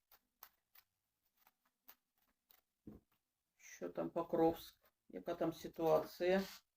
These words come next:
на ближайшие дни. Покровск, Донецкая область. Там трудное сражение.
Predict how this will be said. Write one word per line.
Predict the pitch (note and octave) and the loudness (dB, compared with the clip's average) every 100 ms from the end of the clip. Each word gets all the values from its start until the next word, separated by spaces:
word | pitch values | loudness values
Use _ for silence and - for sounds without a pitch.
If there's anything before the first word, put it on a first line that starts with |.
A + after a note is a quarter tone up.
| _ _ _ | _ _ _
на | F3+ E3+ | -6 -2
ближайшие | E3+ E3 F3+ F3+ - E3 | 0 4 6 4 0 0
дни. | D#3 | -2
Покровск, | D#3 E3+ D#3 D#3 D3+ - | -2 -2 0 0 -2 -6
Донецкая | E3 E3+ E3+ - - D3+ | 0 2 2 0 0 2
область. | D3 D3 D#3 - | 4 2 -2 -4
Там | E3 | -6
трудное | - F#3+ F#3 E3+ E3 | -4 -6 -2 0 0
сражение. | - D#3 D3 D3 D3 D4 | -4 -6 -6 -6 -6 -8